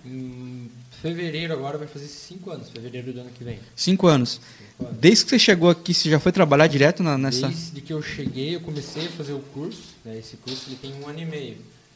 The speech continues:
Speaker 1: Eu fiz um semestre dele. Aí eu já fiz estágio no I M L.
Speaker 2: Uhum.
Speaker 1: É, fiz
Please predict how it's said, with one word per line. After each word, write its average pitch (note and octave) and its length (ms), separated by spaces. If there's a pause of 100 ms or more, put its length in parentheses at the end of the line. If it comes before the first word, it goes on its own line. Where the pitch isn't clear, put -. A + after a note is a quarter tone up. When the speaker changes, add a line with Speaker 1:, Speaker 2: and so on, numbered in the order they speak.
(120)
Speaker 1:
Eu A2 100 (180)
fiz C#3 460 (120)
um D#3 60
semestre C#3 640
dele. G#2 260 (420)
Aí A2 80
eu A#2+ 140
já C#3 240
fiz C3+ 200
estágio C#3 460
no C#3+ 80
I C#3+ 120
M C#3+ 120
L. C3 240
Speaker 2:
Uhum. B2+ 340 (300)
Speaker 1:
É, G2+ 80 (140)
fiz G#2 100